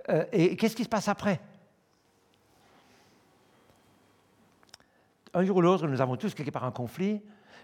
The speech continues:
Il me semble, le plus important pour moi, c'est pas le conflit en lui-même, c'est pas ce qui m'arrive. Pour moi, le plus important, c'est comment je le gère. Quelqu'un m'a dit, nous a dit un jour, un,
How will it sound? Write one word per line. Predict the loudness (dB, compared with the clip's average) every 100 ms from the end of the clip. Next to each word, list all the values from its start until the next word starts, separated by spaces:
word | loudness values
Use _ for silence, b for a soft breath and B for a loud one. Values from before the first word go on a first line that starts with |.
| -6
Il | -2
me | -2
semble, | 0 -2 -2 B
le | -6
plus | -2 2
important | 4 2 -2 -2
pour | -2
moi, | -2 -2 -2 B B
c'est | -4
pas | 0 2
le |
conflit | 0 -2 -4 -2
en | -2
lui-même, | -2 -4 -4 -8 -14 B B
c'est | -6 0
pas | 0
ce | 0
qui | -2
m'arrive. | 0 0 2 -2 -4 -12 -16 _ _ _ _ _ B B B
Pour | -2 2
moi, | 4
le |
plus | 4 0
important, | 0 0 -2
c'est | 0 -4 B B _
comment | 6 6 4
je | 2
le | 0 0
gère. | 0 0 -2 -8 -16 _ _ _ _ _ _ _ _ _ _ _ _ _ _ b b b
Quelqu'un | -2 0 2
m'a | 2
dit, | 2 0 -2 B
nous | 0 0
a |
dit | 2 0
un | 0
jour, | 0
un, | 0